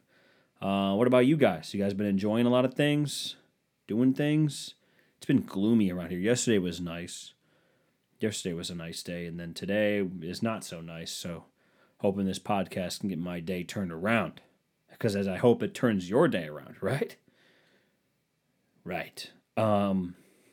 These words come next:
right.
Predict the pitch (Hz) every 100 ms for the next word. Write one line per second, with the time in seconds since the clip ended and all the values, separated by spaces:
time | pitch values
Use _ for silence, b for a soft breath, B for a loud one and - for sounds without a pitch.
0 | b - _ b b b b b b b
1 | b b b _ 101 101 90 - - -
2 | - - -